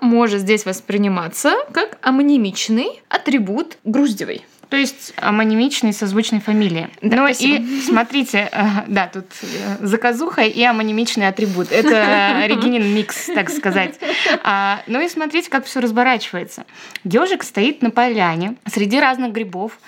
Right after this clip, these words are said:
Speaker 2: Там, кажется, есть и мухомор, и поганка, есть и грузди, судя по всему. И лишь на одном виде грибов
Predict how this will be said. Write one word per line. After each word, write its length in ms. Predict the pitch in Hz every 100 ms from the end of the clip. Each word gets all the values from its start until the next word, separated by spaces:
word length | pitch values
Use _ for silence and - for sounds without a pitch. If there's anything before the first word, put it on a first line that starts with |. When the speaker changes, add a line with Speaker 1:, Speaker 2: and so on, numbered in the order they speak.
| - -
Speaker 2:
Там, 160 | - 294
кажется, 380 | 262 240 - 214
есть 180 | 220 -
и 100 | -
мухомор, 600 | 320 320 294 208 185 185
и 180 | - 247
поганка, 720 | - 302 202 180 180 - 233 -
есть 360 | 196 240 285 -
и 80 | 226
грузди, 500 | 196 190 170 165 190
судя 300 | - 233 233
по 120 | 240
всему. 460 | 233 262 247 240 247 - - - -
И 80 |
лишь 240 | 220 285 285
на 160 | 262
одном 460 | 262 269 285 226 -
виде 300 | 185 208 208
грибов 420 | 175 185 175 320